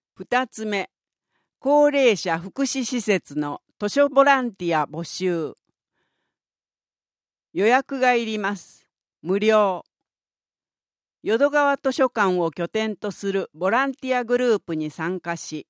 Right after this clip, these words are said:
図書の貸し出しや紙芝居実演などの活動をしてくださる方を募集します。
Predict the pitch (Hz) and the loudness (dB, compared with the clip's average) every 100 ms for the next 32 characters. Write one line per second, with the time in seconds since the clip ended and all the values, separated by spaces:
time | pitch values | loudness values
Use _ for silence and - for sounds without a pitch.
0 | _ _ _ _ _ _ - 277 370 220 | _ _ _ _ _ _ -2 0 2 0
1 | 175 175 - 214 202 - 180 185 - - | -2 -4 -4 -2 -2 -4 -6 -6 -6 -6
2 | 208 247 277 240 208 165 160 175 - 247 | -4 -4 -4 0 0 0 -6 -10 -8 -4
3 | 247 233 226 196 170 156 170 165 208 202 | -2 -2 -4 -2 -4 -4 -6 -8 -6 -4
4 | 202 190 190 165 - 190 190 190 190 175 | -2 -2 -4 -6 -10 -8 -6 -6 -4 -8
5 | 170 175 170 156 131 147 - 180 185 - | -8 -8 -4 -4 -4 -10 -8 -4 -4 -4
6 | 156 151 156 - _ | -6 -6 -8 -16 _